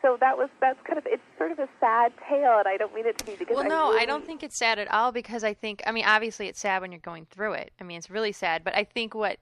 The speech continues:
Speaker 2: what this is great that you're sharing this because a lot of people can relate. And I think a lot of times there's a lot of pressure when you go to college and you spend all that money and all that time earning a degree that a lot of us come out of college feeling like, "Okay,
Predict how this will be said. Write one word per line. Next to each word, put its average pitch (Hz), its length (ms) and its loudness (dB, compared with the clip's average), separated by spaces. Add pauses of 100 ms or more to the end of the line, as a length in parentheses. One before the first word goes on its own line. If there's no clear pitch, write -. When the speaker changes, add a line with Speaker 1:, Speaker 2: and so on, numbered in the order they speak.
(140)
Speaker 2:
what 208 260 -4
this 208 180 -10
is 202 140 -10
great 208 280 -4
that - 80 -14
you're 202 100 -8
sharing 190 360 -10
this 175 180 -16
because 185 340 -10
a 180 60 -12
lot 180 340 0
of 185 100 -10
people - 440 -12 (400)
can 220 120 -12
relate. 175 480 -10 (500)
And 202 140 0
I 202 80 0
think 208 220 -6
a 185 60 -2
lot 185 200 4
of 202 80 0
times 226 160 -6
there's 196 120 -10
a 180 40 -6
lot 180 140 0
of 220 80 -4
pressure 269 320 -2
when 175 100 -12
you 170 80 -14
go 185 140 -4
to 202 60 -6
college 196 580 -2
and 175 120 -8
you 165 120 -16
spend 196 280 -4
all 196 100 0
that 190 180 0
money 185 420 -8 (440)
and 175 520 -12
all 202 140 4
that - 180 -2
time 180 500 -2
earning 196 240 -10
a 214 60 -8
degree 190 640 -8
that 170 320 -4 (180)
a 190 60 -10
lot 180 180 2
of 185 60 -6
us 190 120 -12
come - 180 -4
out 190 60 -4
of 202 60 -12
college 180 360 -4
feeling 180 320 -12
like, 160 280 -12
"Okay, 165 460 -10